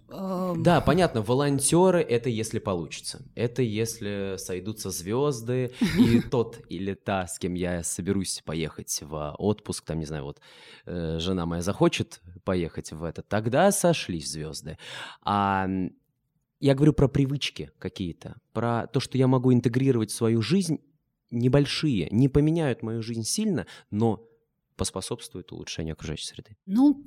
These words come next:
Speaker 1: чисто на бытовом уровне, не бросать бумажки мимо урны, да. Например, показывать такой пример своим детям. А
Speaker 2: Так.
Speaker 1: если есть возможность, э, не покупать пластик, э, не покупать пластик. Э, если есть возможность,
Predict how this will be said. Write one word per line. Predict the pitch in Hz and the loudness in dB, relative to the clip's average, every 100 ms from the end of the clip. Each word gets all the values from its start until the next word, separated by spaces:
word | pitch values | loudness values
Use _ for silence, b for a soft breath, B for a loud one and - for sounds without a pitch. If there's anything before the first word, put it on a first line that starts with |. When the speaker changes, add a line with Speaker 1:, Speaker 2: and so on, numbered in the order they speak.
| - | -10
Speaker 1:
чисто | - 311 - | -2 -2 2
на | 262 | 4
бытовом | 240 226 247 240 247 240 | 4 4 2 4 6 6
уровне, | 220 190 190 | 4 4 4
не | 196 | 4
бросать | 214 240 240 233 | 4 2 0 0
бумажки | 208 220 208 - | 4 4 4 2
мимо | 220 202 202 | 2 4 4
урны, | 208 196 185 180 | 2 0 -2 -2
да. | 160 175 190 | -4 -8 -8
Например, | 233 196 170 180 175 170 165 160 | -2 0 0 2 4 4 2 -4
показывать | 185 175 180 170 170 170 | -4 -2 -2 -2 -4 -4
такой | 180 175 | -6 -4
пример | 170 175 170 165 | -2 2 4 2
своим | - 170 160 | 0 0 2
детям. | 165 165 160 170 170 170 | 4 2 0 0 2 2
А | 170 170 | 2 0
Speaker 2:
Так. | 170 | 0
Speaker 1:
если | 180 - 190 | 0 0 2
есть | 175 196 - 190 | 4 2 0 0
возможность, | 185 180 190 175 175 175 - - | 0 4 4 4 2 2 0 -4
э, | 180 175 175 175 | -4 -2 -2 0
не | 180 | 0
покупать | 175 - 185 185 170 | 0 -4 2 2 2
пластик, | - 196 202 - 175 - - | 0 2 0 -2 -6 -4 -6
э, | 170 165 160 - | -6 -6 -8 -6
не | 233 220 | 2 4
покупать | 175 170 170 175 165 | 4 -2 -2 -2 -2
пластик. | - 160 151 - 170 - - | -4 -4 -4 -8 -12 -12 -10
Э, | 165 160 | -10 -8
если | 170 185 180 190 | -6 -4 -2 0
есть | 190 196 185 - | 0 2 0 -2
возможность, | 185 180 196 185 170 180 - - - | -2 2 2 2 2 2 0 -4 -8